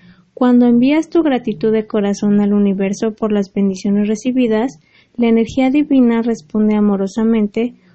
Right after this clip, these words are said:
otorgándote nuevas bendiciones. Entonces, pues así funciona.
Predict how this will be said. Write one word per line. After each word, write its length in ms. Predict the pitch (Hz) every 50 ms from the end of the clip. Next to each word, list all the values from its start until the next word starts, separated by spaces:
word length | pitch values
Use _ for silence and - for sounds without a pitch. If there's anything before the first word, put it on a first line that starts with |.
| _ -
otorgándote 1040 | - 233 233 - 254 247 247 226 233 226 226 220 220 214 214 - - 233 233 226 - -
nuevas 520 | 226 220 220 214 208 202 202 202 202 202
bendiciones. 920 | - 214 196 196 185 180 175 - - 185 175 175 - - - - - - - _ _ _ _ _ _ _ _ _ _ _ _ _ _ _ _ - _ _ _ _ _ _ -
Entonces, 760 | 320 339 339 349 330 285 262 247 240 269 277 285 - _ _ _ _ _
pues 240 | - 240 220 208
así 220 | 220 202 190 - 190
funciona. 640 | 185 220 208 208 - 285 294 262 220 - - _